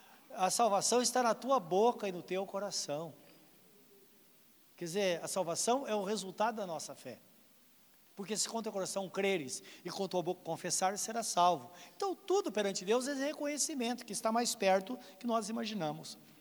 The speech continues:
E Jesus fala assim, "Pedi e dar-se-vos-á. Buscai e encontrareis.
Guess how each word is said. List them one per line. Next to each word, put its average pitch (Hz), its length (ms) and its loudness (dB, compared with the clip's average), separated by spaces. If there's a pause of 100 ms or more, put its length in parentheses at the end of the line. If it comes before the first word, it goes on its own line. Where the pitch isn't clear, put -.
(360)
E 233 60 4
Jesus 285 340 8
fala 262 180 8
assim, 262 240 2
"Pedi 254 840 6 (380)
e 381 100 2
dar-se-vos-á. 233 880 4 (680)
Buscai 226 800 10 (440)
e 240 140 4
encontrareis. 339 1000 0